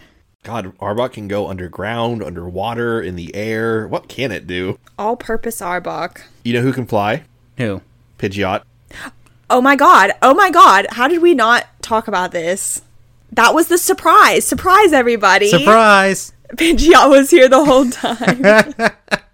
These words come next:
Speaker 2: Like, back at the very beginning part where they're trying to be like, "Hey, we can help you. Here, take our Pokemon." Ash is like, "Here, take my Pidgeot, who came back to him after the Orange Islands adventure."
Speaker 3: Oh, I totally missed that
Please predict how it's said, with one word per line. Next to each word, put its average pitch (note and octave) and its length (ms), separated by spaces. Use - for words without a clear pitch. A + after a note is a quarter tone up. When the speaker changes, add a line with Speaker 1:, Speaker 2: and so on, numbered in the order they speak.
Speaker 2:
Like, C4 260
back B3 300
at F4+ 60
the D#4 80
very B3+ 180
beginning A#3 420
part F3 400
where G#3+ 160
they're G#3+ 160
trying G#3+ 220
to G#3+ 60
be G3+ 100
like, G3 180
"Hey, B3+ 240
we A3+ 140
can A3+ 100
help G#3+ 240
you. F#3+ 160
Here, G#3+ 160
take G#3+ 180
our G3+ 100
Pokemon." F#3+ 680
Ash B3+ 300
is B3+ 140
like, A3+ 320
"Here, C4+ 480
take B3+ 320
my D4 220
Pidgeot, G#3+ 920
who B3 200
came C4+ 380
back C4 320
to C4 120
him G#3+ 380
after C4+ 340
the C4 100
Orange D#4+ 420
Islands E4 580
adventure." B3 1080
Speaker 3:
Oh, D3 160
I C3+ 140
totally D3 380
missed B2+ 340
that G#2 360